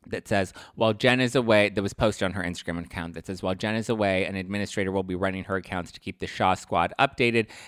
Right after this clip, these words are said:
Thanks for your ongoing love and support." So it's likely that Jen had communication with someone. Um, maybe they got wind that there was some speculation that might come up that Heather might accuse her or might, you know, this information might come out.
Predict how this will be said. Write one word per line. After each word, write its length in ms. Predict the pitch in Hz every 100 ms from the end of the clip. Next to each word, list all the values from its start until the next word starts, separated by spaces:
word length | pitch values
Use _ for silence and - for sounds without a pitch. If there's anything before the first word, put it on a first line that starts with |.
| -
Thanks 220 | 113 101
for 100 | -
your 180 | 104 -
ongoing 460 | 92 90 92 90 90
love 280 | 78 80 -
and 160 | 82 76
support." 460 | - - 80 - - - - -
So 280 | - 151 143
it's 280 | 156 -
likely 760 | 143 156 170 185 185 175 175 175
that 580 | 143 127 117 113 - - _ _ _ 127 113
Jen 240 | 127 117
had 260 | 113 113 -
communication 800 | 113 98 95 - 92 - 143 160
with 160 | 175 -
someone. 560 | 180 190 202 208 214 - _ _ -
Um, 600 | 104 101 95 95 95 - -
maybe 380 | 117 113 113 113
they 280 | 117 113 98
got 280 | 101 101
wind 320 | 123 131 127 117
that 120 | -
there 80 | 95
was 120 | 98
some 140 | 95
speculation 720 | - 87 - 117 131 - 123
that 80 | 104
might 200 | 92 90
come 140 | - 101
up 100 | 92
that 80 |
Heather 260 | 90 98 95
might 160 | 82 87
accuse 380 | - 151 139
her 180 | - 139
or 100 | 101
might, 240 | 101 92 - - - -
you 140 | 127
know, 80 | 110
this 200 | 117 -
information 540 | 127 123 113 110 107
might 240 | 107 101 -
come 160 | 110
out. 260 | 127 139